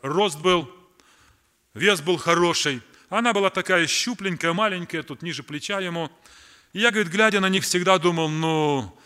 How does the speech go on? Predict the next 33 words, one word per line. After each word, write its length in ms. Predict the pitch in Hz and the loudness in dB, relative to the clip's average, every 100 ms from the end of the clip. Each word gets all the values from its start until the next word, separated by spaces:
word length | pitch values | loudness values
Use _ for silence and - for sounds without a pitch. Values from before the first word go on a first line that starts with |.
| - _ | -20 _
в 40 | - | -4
чем 240 | - 196 | 0 2
вопрос? 380 | 175 - 120 - | 0 0 -6 -6
Конечно, 400 | 123 160 196 170 | -6 -6 -6 -6
он 100 | 165 | -6
там 240 | - 143 | -6 -6
глава. 400 | 120 135 123 98 - _ _ _ _ _ _ _ _ | -6 -6 -6 -6 -12 _ _ _ _ _ _ _ _
Конечно, 380 | - 175 220 202 | -2 0 0 0
он 80 | 190 | -2
там 160 | 180 | -2
хозяин. 440 | 165 165 160 131 123 | 0 0 2 0 0
Ну, 100 | 175 | -4
кто 260 | - 269 | 2 4
возразит 580 | 233 156 190 160 233 208 | 6 6 4 4 2 2
вот 340 | 190 175 - - - _ _ | 0 0 -2 -20 -20 _ _
такому, 540 | - 185 - 185 143 135 | -2 -2 2 2 2 0
да, 220 | 190 185 | 0 -2
как 180 | 160 131 | -8 -8
мы 60 | |
говорим, 220 | 131 135 120 | -6 -6 -2
быку? 440 | 165 - 107 76 _ _ _ _ _ _ _ - - - | -4 -4 -12 -14 _ _ _ _ _ _ _ -20 -20 -6
А 100 | 165 | -2
потом, 280 | 226 269 240 | 0 2 4
говорит, 180 | 233 | 2
побыл 320 | - 214 226 214 | 2 2 2 4
я 140 | 208 | 2
дома 340 | 165 262 202 | 2 2 2
у 120 | 156 147 | 2 0
них. 360 | 139 98 - - _ _ _ _ _ _ _ - | 0 -4 -8 -20 _ _ _ _ _ _ _ -8
Раз, 280 | 139 208 104 | -2 -2 -2
два 240 | 123 202 | 2 2
посетил, 480 | 196 175 175 185 180 | 2 -8 -6 -6 -6
посмотрел, 800 | 139 - 127 - 131 160 202 | -6 -6 -6 -4 -2 0 -2